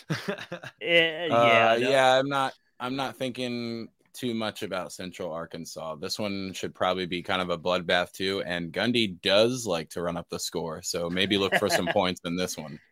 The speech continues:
Speaker 1: Hey, if it's
Speaker 2: Damn
Speaker 1: one of the
Speaker 2: right he does.
Speaker 1: tiebreakers.
Speaker 2: He's, he's gotta send a message to those sorry asses in Norman and, and Austin. Let's go, Gundy. I got you, man. Forty to one. Uh, all right, let's from one Bedlam member to the other.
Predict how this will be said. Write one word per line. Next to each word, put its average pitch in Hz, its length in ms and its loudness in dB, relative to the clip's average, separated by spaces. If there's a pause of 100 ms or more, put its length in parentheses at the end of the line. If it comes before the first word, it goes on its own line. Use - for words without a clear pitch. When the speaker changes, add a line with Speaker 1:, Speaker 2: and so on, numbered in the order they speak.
Speaker 1:
Hey, 135 180 -4
if - 140 -10
it's - 120 -10
Speaker 2:
Damn 170 200 4
Speaker 1:
one 175 100 4
of 196 40 8
the 208 80 12
Speaker 2:
right 180 100 8
he 147 40 2
does. 143 280 2
Speaker 1:
tiebreakers. 165 80 -2
Speaker 2:
He's, - 240 -8 (300)
he's 185 140 -12
gotta 143 240 2
send 147 320 -2
a 131 60 -4
message 143 480 0
to 127 40 -12
those 120 220 -4
sorry 135 400 4
asses 123 380 0
in 123 160 -4
Norman 113 440 -2
and, 107 240 -4
and 107 220 -4
Austin. 101 460 -4
Let's 147 220 -4
go, 190 280 12
Gundy. 127 340 0
I 147 100 6
got 156 360 4
you, 113 60 -4
man. 120 260 0
Forty 220 300 8
to 190 80 4
one. 135 320 4 (320)
Uh, 165 580 12
all 196 100 8
right, 285 240 12
let's 214 200 -4
from 165 320 4
one 220 640 4
Bedlam 190 560 2
member 190 360 0
to 185 200 -2
the 151 160 0
other. 175 460 6